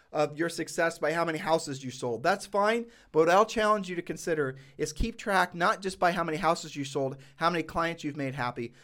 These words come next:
but how much you actually increase your net worth every year,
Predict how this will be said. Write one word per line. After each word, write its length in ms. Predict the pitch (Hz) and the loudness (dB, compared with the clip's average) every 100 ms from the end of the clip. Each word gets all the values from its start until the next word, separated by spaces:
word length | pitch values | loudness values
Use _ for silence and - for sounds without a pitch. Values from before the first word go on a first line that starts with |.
| - | -2
but 120 | 160 | 2
how 140 | 202 247 | 6 6
much 180 | 262 262 | 6 8
you 100 | 220 | 10
actually 280 | 202 202 | 8 4
increase 380 | 185 - 190 190 | 0 2 -2 0
your 120 | 170 | -4
net 240 | 160 156 147 | 0 0 4
worth 260 | 143 139 | 2 2
every 240 | 135 123 113 | -2 -4 -6
year, 240 | 107 90 | -8 -10